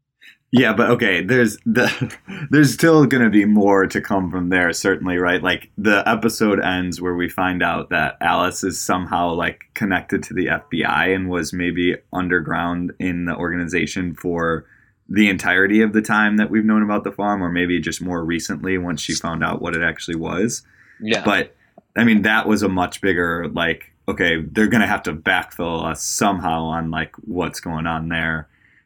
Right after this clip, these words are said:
Speaker 1: And,
Speaker 2: Right.
Speaker 1: I mean, not to mention the fact that Chick is the Gargoyle King, and Penelope was the one controlling the game all along,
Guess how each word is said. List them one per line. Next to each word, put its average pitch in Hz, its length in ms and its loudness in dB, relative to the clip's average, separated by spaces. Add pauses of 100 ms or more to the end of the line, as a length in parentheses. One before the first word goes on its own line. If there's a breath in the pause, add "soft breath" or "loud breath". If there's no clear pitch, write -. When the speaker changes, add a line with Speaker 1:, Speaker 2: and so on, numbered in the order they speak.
(180)
Speaker 1:
And, 92 420 0
Speaker 2:
Right. 92 240 -4 (220)
Speaker 1:
I 107 60 -2
mean, 107 280 4
not 117 460 2
to 110 220 4
mention 127 360 4
the 107 80 4
fact 107 300 0
that 101 360 2 (260)
Chick - 460 0
is 127 300 4
the 110 100 4
Gargoyle 104 580 4
King, 101 440 0 (360 soft breath)
and 110 280 4
Penelope 120 440 4
was 107 220 6
the 110 80 4
one 110 200 6
controlling 113 600 4
the 95 60 0
game 104 380 4
all 104 280 4
along, 95 520 2